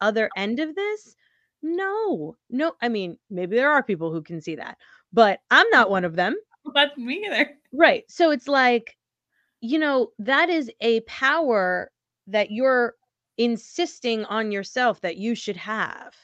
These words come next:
Speaker 1: That is a pressure that you're putting on yourself that you don't need to have. So, but even further than that, we put ourselves into these boxes. And then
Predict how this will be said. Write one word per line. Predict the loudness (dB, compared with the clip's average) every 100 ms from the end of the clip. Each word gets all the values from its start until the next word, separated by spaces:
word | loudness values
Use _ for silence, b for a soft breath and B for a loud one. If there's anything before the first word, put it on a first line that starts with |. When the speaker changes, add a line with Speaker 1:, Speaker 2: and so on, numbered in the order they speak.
| _ _ _ _ _ _
Speaker 1:
That | 2 2
is | 2
a | 0
pressure | -2 -4 -2 -2 -2 -4
that | -2 -4
you're | -4 -4
putting | -4 -6 -4
on | -6 -6
yourself | -6 -6 -6
that | -8
you | -8
don't | -8 -6
need | -8
to | -6
have. | -4 -4 -6 b b b b
So, | 0
but | 2 0
even | 0 -4
further | -2 -2 0 0
than | -2 -4
that, | -6 -4
we | -6
put | -6 -2
ourselves | -2 -2 -4 -4
into | -6 -10 -10
these | -10 -8
boxes. | -10 -10 _ -14 -14 -18 _ _ b b b _ -4
And | -2 -2
then | -2 0 2 0 -2 -6